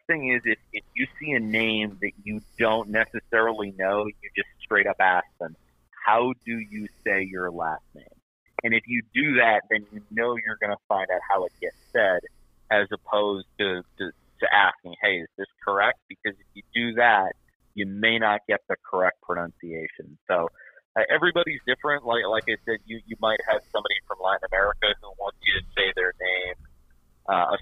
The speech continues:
certain, a certain way, or they want you to try and roll the R at the end, and then, and then, but, like, I had a player my first year who, um, I asked him, I was like,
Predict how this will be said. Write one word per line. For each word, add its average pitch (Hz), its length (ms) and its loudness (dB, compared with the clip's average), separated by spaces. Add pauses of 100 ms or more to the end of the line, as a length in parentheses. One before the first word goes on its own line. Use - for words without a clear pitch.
(120)
certain, 107 520 -2 (220)
a - 120 -20
certain 104 260 0
way, 110 240 4
or 107 100 4
they 95 100 0
want 104 240 -4
you 101 60 0
to - 140 -18
try 104 120 -2
and 92 140 -6
roll 101 260 0
the 95 140 -6
R 101 320 4
at 95 60 -2 (120)
the - 240 -6
end, 107 220 -2
and - 80 -8
then, 90 120 -8 (120)
and 87 120 -8
then, 98 160 -2 (540)
but, 101 180 0
like, 101 200 0
I 110 120 6
had 117 120 2
a 101 60 -2
player 95 280 0
my 92 120 -2 (120)
first 92 260 -12
year 139 340 0
who, 104 240 -2 (460)
um, 92 380 -2 (680)
I 101 160 4
asked 104 300 2
him, 101 80 -2
I 95 60 0
was 90 120 -4
like, 90 160 -2